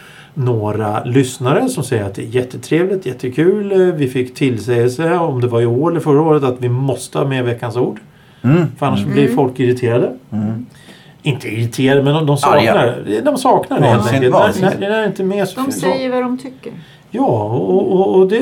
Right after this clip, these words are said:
Speaker 1: respekterar vi, lyssnar. Men, eh, jag är lite irriterad dock, eh,
Speaker 2: Mm.
Speaker 1: rent generellt, för det är ingen, ingen som har kontaktat oss angående de här bullarna vi lovade ut.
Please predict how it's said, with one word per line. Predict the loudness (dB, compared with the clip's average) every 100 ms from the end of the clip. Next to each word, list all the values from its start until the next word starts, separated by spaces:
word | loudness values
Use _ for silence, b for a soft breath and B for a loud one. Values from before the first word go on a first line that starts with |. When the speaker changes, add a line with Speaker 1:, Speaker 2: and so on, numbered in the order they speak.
| 2
Speaker 1:
respekterar | 2 -2 -4 -8 -4 2
vi, | 2
lyssnar. | 2 -2 -4 -2 -2 B B B
Men, | -2 2 4 2 2
eh, |
jag | 2 4 6 6 6
är |
lite | 4 2 0 0
irriterad | 0 4 6 6
dock, | 4 0 -4 -10
eh, | -4 0 2 2
Speaker 2:
Mm. | 0 0 0 2
Speaker 1:
rent | 0 -2 -2
generellt, | -2 -4
för | -4
det | -6
är | -6 0
ingen, | 0 2 2 0 -2 -10 _ -20 -20 _ -20 _ _ -20 -6
ingen | -2 0 2 0 0 -8 -18 _ _ _ _
som | -4 -2
har |
kontaktat | 0 0 -2 0 0
oss | 2 0 -2
angående | -4 -4
de | -2
här | -2
bullarna | 2 2 2 0 2
vi |
lovade | 2 2 0 -6
ut. | -10 -12